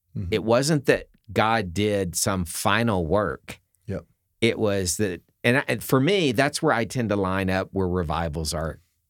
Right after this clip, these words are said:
Speaker 2: key,
Speaker 1: Mm.
Speaker 2: is that they are catalyst to what God wants to do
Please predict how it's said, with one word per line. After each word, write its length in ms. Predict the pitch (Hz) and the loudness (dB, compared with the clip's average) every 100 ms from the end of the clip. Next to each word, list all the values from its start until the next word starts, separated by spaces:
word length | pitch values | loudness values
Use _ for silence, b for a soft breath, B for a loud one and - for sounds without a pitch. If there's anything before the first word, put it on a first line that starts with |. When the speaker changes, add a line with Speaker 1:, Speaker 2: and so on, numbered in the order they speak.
| - | -6
Speaker 2:
key, 380 | 92 78 65 - | -2 -2 -2 -8
Speaker 1:
Mm. 40 | b b b - | b b b -2
Speaker 2:
is 180 | 113 113 | 0 2
that 180 | 120 | 0
they 200 | 113 113 110 | 0 0 0
are 200 | 101 92 | -2 -4
catalyst 920 | - 143 131 127 80 78 87 - - _ _ _ _ | -6 0 0 0 -2 -2 -2 -4 -8 _ _ _ _
to 440 | - 110 101 95 82 - - | 0 0 2 -2 -4 -6 -4
what 220 | 107 90 | -2 0
God 240 | 104 110 | 0 2
wants 280 | 101 101 - | 0 -2 -2
to 120 | - | -2
do 420 | 90 92 85 82 | 0 0 0 -2